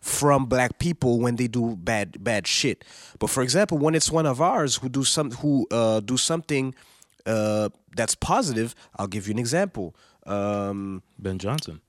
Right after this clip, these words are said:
Speaker 1: uh, not Ben Johnson. I'll give you just Kaytranada.
Speaker 2: Oh.
Speaker 1: Oh, this Quebecer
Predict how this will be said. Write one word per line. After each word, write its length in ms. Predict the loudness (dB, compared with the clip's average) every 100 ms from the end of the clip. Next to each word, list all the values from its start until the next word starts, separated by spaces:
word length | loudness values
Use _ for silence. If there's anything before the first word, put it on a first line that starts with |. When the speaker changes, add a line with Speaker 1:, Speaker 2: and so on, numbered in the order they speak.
| _ _ _ _ -16
Speaker 1:
uh, 80 | -8
not 200 | -4 -2
Ben 160 | -2 -2
Johnson. 400 | 0 0 -2 -4
I'll 80 | -4
give 220 | -6 -4
you 240 | -4 -4
just 200 | -4 -6 -8 _ _
Kaytranada. 600 | -6 -4 -2 -2 -4 -6 -12 _ _
Speaker 2:
Oh. 160 | -6 0
Speaker 1:
Oh, 280 | 0 0 -4 -10 -20
this 360 | -4 0 0 0
Quebecer 680 | -2 0 0 2 0 -2